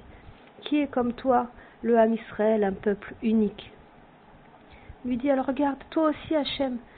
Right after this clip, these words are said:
Je t'en supplie, ramasse tes tefilines, regarde les, le Ham Israël, comment il souffre, regarde comment on est éparpillé, regarde comme, comment on subit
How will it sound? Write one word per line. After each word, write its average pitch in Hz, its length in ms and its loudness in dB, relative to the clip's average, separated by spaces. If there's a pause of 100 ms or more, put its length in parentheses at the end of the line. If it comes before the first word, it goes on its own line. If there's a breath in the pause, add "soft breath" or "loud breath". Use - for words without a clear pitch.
(360 loud breath)
Je 320 140 -4
t'en 302 240 -2
supplie, 269 500 -4 (160)
ramasse 285 380 2
tes 277 100 -4
tefilines, 262 420 -2
regarde 262 380 0
les, 254 140 0
le 247 220 0
Ham 254 180 4
Israël, 254 480 -2
comment 254 280 0
il 247 160 0
souffre, - 440 -6 (380 loud breath)
regarde 285 300 6
comment 269 280 4
on 262 100 0
est 254 120 2
éparpillé, 240 720 -2 (400 loud breath)
regarde 285 320 4
comme, 262 260 0
comment 262 460 2
on 247 40 -2
subit 254 540 -2